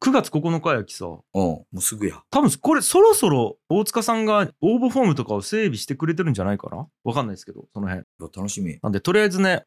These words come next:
Speaker 1: 申し込みできるかどうかわかんないですけど、日程だけは開けといてください。九月九日っすね。
Speaker 2: はい。
Speaker 1: お願いします。
Speaker 2: お願いします。
Speaker 1: ということで、千円いただいてます。ありがとうございます。
Speaker 2: ありがとうございます。
Speaker 1: さあ行きましょう。
Speaker 2: はい。
Speaker 1: えー、人間でもキリマンさんですね。来たよ。
Speaker 2: お、来た来た。
Speaker 1: 回数は五回目です。紹介したいものが、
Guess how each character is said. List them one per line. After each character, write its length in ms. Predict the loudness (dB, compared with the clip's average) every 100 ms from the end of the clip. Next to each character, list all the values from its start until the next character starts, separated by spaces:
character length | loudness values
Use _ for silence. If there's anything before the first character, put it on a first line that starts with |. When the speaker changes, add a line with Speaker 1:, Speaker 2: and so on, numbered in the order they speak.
| -2
Speaker 1:
申 120 | 0
し 60 | 2
込 80 |
み 80 | 2
で 80 | 2
き 80 | 0
る 100 | 2
か 120 | 2
ど 120 | 2
う 20 |
か 80 | 0
わ 80 | 0
か 120 | 0
ん 60 | 0
な 80 | 0
い 40 |
で 20 |
す 80 | -2
け 80 | -2
ど、 180 | -2 0
日 140 | 0 2
程 120 | 2
だ 100 | 2
け 80 | 2
は 100 | 0
開 100 | 0
け 20 |
と 80 | -2
い 40 |
て 60 | -2
く 80 |
だ 80 | -4
さ 140 | -6 -8
い。 40 |
九 120 | -2
月 180 | -2 -2
九 100 | -10
日 280 | -8 -8 -8
っ 20 |
す 120 | -6
ね。 180 | -6 -6
Speaker 2:
は 180 | 0 0
い。 100 | 0 -6
Speaker 1:
お 40 |
願 180 | -8 -8
い 40 |
し 140 | -10 -8
ま 260 | -6 -6
す。 80 | -4
Speaker 2:
お 20 |
願 120 | -4 -4
い 20 |
し 80 | -2
ま 240 | -2 -2
す。 140 | -8 -6
Speaker 1:
と 80 | -4
い 20 |
う 40 | -4
こ 80 |
と 100 | -4
で、 100 | -10
千 160 | -6 -4
円 60 | -4
い 20 |
た 100 | -6
だ 80 | -6
い 60 |
て 80 | -8
ま 60 | -4
す。 60 |
あ 40 | 0
り 60 |
が 60 | 0
と 20 |
う 40 | 0
ご 40 |
ざ 80 | -4
い 20 |
ま 140 | -6
す。 160 | -10 -6
Speaker 2:
あ 80 | 0
り 40 | 2
が 60 |
と 60 | 2
う 20 |
ご 60 | 2
ざ 60 | 0
い 20 |
ま 80 | -2
す。 100 | -8 _
Speaker 1:
さ 100 | 0
あ 40 |
行 20 | 2
き 60 |
ま 80 | 2
し 80 | 0
ょ 120 | -4 -10 -12
う。 20 |
Speaker 2:
は 60 | -8
い。 40 | -2
Speaker 1:
え 120 | 2
ー、 20 |
人 100 | 4
間 80 | 2
で 80 | 0
も 80 | -2
キ 140 | -2
リ 100 | 0
マ 140 | 0
ン 60 | -2
さ 180 | -2 -2
ん 40 |
で 80 | -2
す 120 | -6
ね。 80 | -2
来 80 | 0
た 100 | 2
よ。 100 | 2 0
Speaker 2:
お、 20 |
来 120 | -4 -8
た 100 | -6
来 80 |
た。 260 | -2 -2 -2
Speaker 1:
回 240 | -4 -4 -4
数 180 | -4 -2
は 180 | -2
五 160 | -2 -4
回 200 | -2 -2
目 140 | -2 -2
で 100 | -4
す。 200 | -2 -4
紹 100 | -2
介 180 | -2
し 60 | -2
た 120 | -2
い 60 | -2
も 120 | -2
の 120 | -2
が、 240 | 0 -2